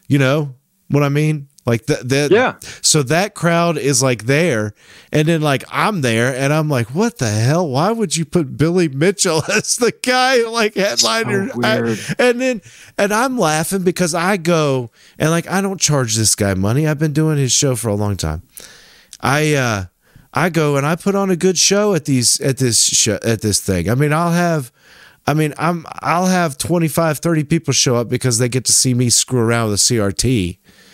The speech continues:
Speaker 1: And it's, th-,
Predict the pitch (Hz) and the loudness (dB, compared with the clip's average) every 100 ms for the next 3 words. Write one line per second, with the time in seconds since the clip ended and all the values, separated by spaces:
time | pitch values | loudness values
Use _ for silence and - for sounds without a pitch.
0 | - - - 123 123 117 - - - - | -20 -8 -2 0 0 0 0 0 -4 -16
1 | - _ _ _ _ _ _ _ 98 85 | -20 _ _ _ _ _ _ _ -18 -12
2 | 117 113 113 127 | -4 -4 -4 -10